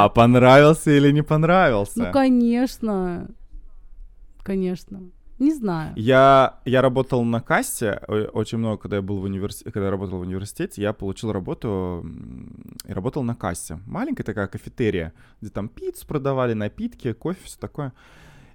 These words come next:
Speaker 2: И я там часто обращал внимание, когда студенты стояли в очереди, у кого-то не хватало, допустим, налички, они там все платили, там, допустим, за кофе, за пиццу, там, два доллара, пять долларов, они наличкой в основном платили.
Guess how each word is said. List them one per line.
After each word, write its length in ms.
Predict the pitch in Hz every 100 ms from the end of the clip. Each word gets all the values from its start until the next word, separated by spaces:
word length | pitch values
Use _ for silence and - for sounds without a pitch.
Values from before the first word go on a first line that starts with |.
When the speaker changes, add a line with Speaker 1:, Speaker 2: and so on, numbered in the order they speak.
| -
Speaker 2:
И 520 | 120 120 117 117 113
я 140 | 107 139
там 200 | 143 110
часто 640 | - - 123 120 117 -
обращал 360 | 98 95 - 104
внимание, 340 | 95 98 180 208
когда 140 | 101
студенты 400 | - 110 113 -
стояли 320 | - 101 95
в 80 | 95
очереди, 360 | 156 - 123 101
у 60 |
кого-то 280 | 95 110 107
не 100 | 101
хватало, 360 | 95 98 104 92
допустим, 400 | 87 101 - 92
налички, 420 | 92 127 - -
они 160 | 92 110
там 140 | 113
все 140 | -
платили, 340 | - 123 - 214
там, 160 | 110
допустим, 340 | 101 - - 104
за 100 | 104
кофе, 340 | - 147 156
за 140 | 110 101
пиццу, 320 | - 131 -
там, 440 | - 90 87 90 -
два 400 | 90 87 113 135
доллара, 280 | 110 98
пять 220 | 92 120 117
долларов, 280 | 104 95 120
они 140 | 151
наличкой 400 | 147 113 - -
в 40 |
основном 300 | 85 85 85
платили. 480 | 85 82 - - -